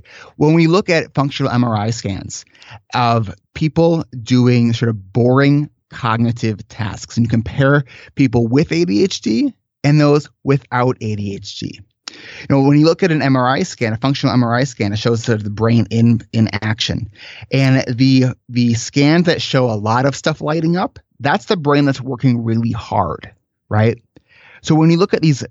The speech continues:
these sort of these boring cognitive tasks that are not inherently interesting, you see all kinds of regions in, of the brain lighting up and firing when it really shouldn't be.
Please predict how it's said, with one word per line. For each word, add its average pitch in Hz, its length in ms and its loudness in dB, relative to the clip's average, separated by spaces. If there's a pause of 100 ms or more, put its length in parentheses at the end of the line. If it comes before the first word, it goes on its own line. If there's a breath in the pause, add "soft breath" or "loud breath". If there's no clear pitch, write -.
(100)
these 117 180 -8 (100)
sort 123 200 -2
of 113 120 -2
these 110 120 -4
boring 127 720 2
cognitive 110 800 -4
tasks - 560 -8
that 107 140 -4
are 104 80 -2
not 113 280 0
inherently 110 560 -8
interesting, 104 640 -8 (560 soft breath)
you 151 220 0
see 165 280 2 (120)
all 139 260 2
kinds 143 440 2
of 117 120 -2
regions 120 460 0
in, 104 160 -4
of 110 80 -10
the 110 80 -2
brain 104 500 2 (300 loud breath)
lighting 120 540 4
up 113 220 -2 (380)
and 107 140 -4
firing 110 600 -2 (140)
when 135 160 2
it 120 80 0
really 143 260 -2
shouldn't 120 440 -2
be. - 260 -14